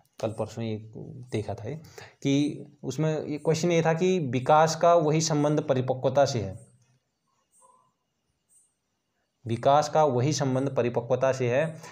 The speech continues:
जो उद्दीपन का, जो, अ, उद्दीपन कैसे लिखेंगे,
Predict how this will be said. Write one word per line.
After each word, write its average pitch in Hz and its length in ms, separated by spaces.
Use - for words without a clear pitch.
जो 135 160
उद्दीपन 139 600
का, 107 440
जो, 123 460
अ, 127 200
उद्दीपन 120 480
कैसे 120 220
लिखेंगे, 123 360